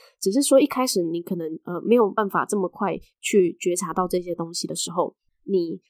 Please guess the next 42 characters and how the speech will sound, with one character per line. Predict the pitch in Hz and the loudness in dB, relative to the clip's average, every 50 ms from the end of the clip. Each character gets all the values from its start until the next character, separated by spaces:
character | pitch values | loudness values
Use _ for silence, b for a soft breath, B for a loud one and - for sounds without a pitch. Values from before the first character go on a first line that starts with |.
| _ _ - | _ _ -10
呃， | 196 180 165 - - | -8 -8 -8 -8 -6
可 | - - 214 | -2 -2 -2
能 | - 180 | -2 0
就 | 175 196 | 2 2
要 | 190 202 | 2 2
放 | 196 - 247 208 | 4 4 4 4
慢 | 202 208 190 | 4 0 -2
你 | 175 160 | -2 -2
的 | - 170 | -6 -6
速 | 170 - 208 190 170 | -2 2 2 2 2
度， | - 185 170 | 2 0 2
<laughs> | 202 190 - - 185 202 185 - - - - | 2 0 -4 -4 -6 -8 -8 -8 -14 -8 0
不 | - | 2
然 | 233 208 196 | 4 4 4
可 | - 202 | 4 2
能， | 175 | 2
诶， | - 202 | 2 2
这 | 214 220 208 | 0 2 0
个 | 202 | 0
动 | - 208 190 | 2 0 0
作 | 185 185 - | 0 0 -2
一 | |
下 | 170 - 185 | -2 -4 -4
就 | 180 - 190 | -2 -2 -2
没 | 175 160 156 | -2 -2 -4
有 | 160 - | -4 -4
了， | - - - | -4 -6 -6
你 | 185 | -4
根 | - 196 | -4 -4
本 | 185 185 | -4 -4
就 | 175 180 175 | -8 -8 -8
还 | 170 170 165 | -8 -8 -6
来 | 170 170 170 175 | -4 -4 -4 -4
不 | 175 202 | -6 -6
及 | - - 170 170 | -4 -4 -4 -4
去 | - - 196 185 | -2 -2 -4 -2
觉 | - - 165 165 | 0 0 0 0
察 | - - 160 160 | 0 -2 -2 -4
一 | 175 | -4
些 | - - 165 | -4 -4 -2
什 | 170 - - - | -2 0 -2 -2
么。 | - - - | -2 -6 -12